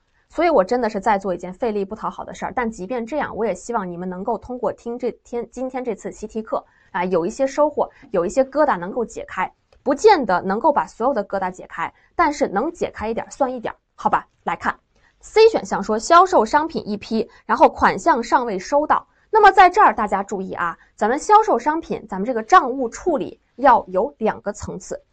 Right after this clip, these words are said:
两个步骤。第一个步骤叫确认收入，这确认收入怎么弄呢？我给你把这分录写一下啊，叫借银行存款，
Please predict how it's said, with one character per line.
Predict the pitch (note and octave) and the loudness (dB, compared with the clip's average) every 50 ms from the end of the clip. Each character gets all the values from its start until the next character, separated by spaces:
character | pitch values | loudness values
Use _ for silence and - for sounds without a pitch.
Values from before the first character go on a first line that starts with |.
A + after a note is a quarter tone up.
| _ _ _ | _ _ _
两 | - A3 - D#3+ | -4 -4 -4 -4
个 | - F3 | -6 -8
步 | F3 - A#3 G#3 | -6 -4 -4 -2
骤。 | - D#3 - _ _ _ _ _ _ _ _ - | -4 -4 -8 _ _ _ _ _ _ _ _ 8
第 | F#4+ G#4+ | 10 10
一 | A4+ | 10
个 | A4 C4 | 10 8
步 | - - A#3+ G#3+ | 6 6 6 6
骤 | G#3+ F3+ C3 | 6 4 2
叫 | F#3+ G3+ E3 - - _ | 4 2 2 2 0 _
确 | - - - - D#4 C#4+ A3+ - | -12 -8 -4 0 4 4 4 4
认 | - G#3+ G3 F3 F#3+ | 2 0 -2 -2 -6
收 | - - G3 G3 G3 | -8 -6 -4 -4 -4
入， | G3+ G3+ - - _ _ _ _ _ _ | -4 -8 -10 -12 _ _ _ _ _ _
这 | - A4 F#4+ | 2 2 2
确 | F#4 - G#4+ G#4+ | 4 2 2 2
认 | F#4+ D#4+ D#4 | 2 2 0
收 | - F#4 F#4+ | 0 2 2
入 | F4+ D4 | 2 2
怎 | C#4+ G#3+ G3 | 0 0 -2
么 | G3 | -2
弄 | G3+ D#4 D#4+ C#4+ | 0 0 0 0
呢？ | A#3+ A3+ - | 0 -2 0
我 | A3 | 0
给 | A3+ A#3+ | -2 -2
你 | B3 B3+ | -2 -2
把 | A#3 F3+ | -2 -2
这 | F3 F3+ | -2 -4
分 | F#3+ - B3+ C4 | -4 -4 -4 -2
录 | B3 G#3+ | -2 -4
写 | - - - - | -4 -6 -10 -10
一 | |
下 | F3+ G#3 D3 | -6 -6 -6
啊， | D#3+ D#3+ - | -6 -6 -8
叫 | - - G#3+ G#3 | -10 -10 -10 -8
借 | - - E4 C#4 - - _ _ _ _ _ _ _ _ _ _ _ _ _ _ _ _ _ _ _ _ _ _ _ _ _ _ _ _ _ _ _ _ _ _ _ _ _ _ _ _ _ _ _ _ _ _ _ _ _ _ _ _ | -6 -4 -4 -4 -4 -8 _ _ _ _ _ _ _ _ _ _ _ _ _ _ _ _ _ _ _ _ _ _ _ _ _ _ _ _ _ _ _ _ _ _ _ _ _ _ _ _ _ _ _ _ _ _ _ _ _ _ _ _
银 | - A3 A3+ C4 D#4+ E4 | -6 -4 -4 -4 -4 -4
行 | C4 C4 C#4 | -4 -6 -6
存 | C4+ - A3 | -6 -6 -8
款， | C4 - - - | -8 -8 -12 -12